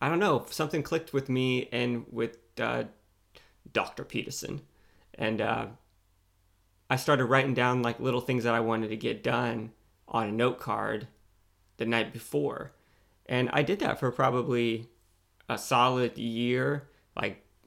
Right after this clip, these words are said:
most days writing stuff on a note card. And I found that most of the time when I wrote stuff down, I did it the next day because I'm like, I don't know, for whatever reason, it's like a secret, or, or it's not a secret, but it's,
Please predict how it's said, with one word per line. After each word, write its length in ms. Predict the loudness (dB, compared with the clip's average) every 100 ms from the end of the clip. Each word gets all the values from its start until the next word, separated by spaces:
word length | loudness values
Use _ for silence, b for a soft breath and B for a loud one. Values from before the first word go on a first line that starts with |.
| _
most 640 | -8 -2 2 2 2 -4 -2
days 480 | 0 0 -2 -4
writing 340 | -2 0 0 -2
stuff 280 | -4 -6 -4
on 100 | -4
a 20 |
note 160 | -4
card. 240 | -2 -2 -2
And 100 | -2
I 60 |
found 340 | -2 -2 0 0
that 280 | -2 -4 b b b b b b b _ _ -4
most 440 | 2 4 4 2
of 100 | 0
the 100 | 0
time 680 | 2 2 2 2 0 -4 -8 -6
when 160 | 0
I 100 | 2
wrote 240 | 2 0 0
stuff 240 | -2 -2
down, 380 | 0 0 0 -2
I 240 | -2 -2 -4 -2
did 180 | 2 2
it 220 | 2 0
the 80 | -2
next 300 | -2 -4 -4
day 400 | -4 -4 -8 -12 b b b -14
because 200 | -4 0
I'm 140 | 2
like, 300 | 0 -2 -8 -20 _ _ _ _
I 80 | -2
don't 140 | 2 2
know, 200 | 2 0
for 180 | 0 2
whatever 240 | 4 4
reason, 220 | 2 0
it's 80 | -2
like 140 | -2
a 40 | -4
secret, 420 | -4 -2 -2 -2 -2
or, 120 | 0
or 80 | 0
it's 140 | 0 -2
not 100 | -4
a 60 |
secret, 360 | -4 -4 -4 -4
but 220 | -6 -4
it's, 380 | -6 -6 -10